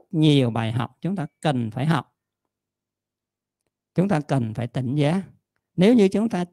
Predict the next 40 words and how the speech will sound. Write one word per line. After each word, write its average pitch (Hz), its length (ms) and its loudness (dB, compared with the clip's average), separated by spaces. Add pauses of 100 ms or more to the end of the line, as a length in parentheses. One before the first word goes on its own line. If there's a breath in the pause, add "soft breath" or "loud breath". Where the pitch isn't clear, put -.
chưa 220 220 4
học 202 280 -6
được 139 80 -8
cái 185 120 -8
bài 143 180 -4
học 147 260 -8
này, 123 460 -4
hai 175 400 -2
phần 117 400 -4
ba 139 380 -4 (920)
dân 147 280 2
số 147 260 -2
thế 160 180 -2
giới 143 340 -2
mà 139 140 -4 (100)
chưa 185 200 4
học - 240 0
được 127 140 -6
bài 113 180 -4
học 120 220 -8
này, 113 240 -4
thì 110 120 -8
chúng 143 240 -10
ta 131 220 -6
cứ 165 100 -2 (180)
tiếp 233 160 4 (120)
tục - 240 -6
phải 127 160 -8
khổ 107 340 -6
đau, 135 340 -4 (580)
phải 117 260 -4
chịu 117 340 -2
đựng, 113 340 -6 (260)
phải 139 160 -6
vật 147 240 -6 (120)
lộn, 110 340 -4 (380 soft breath)
và 117 360 -2
chúng 135 200 -6
ta 123 140 -6
cứ 135 180 -6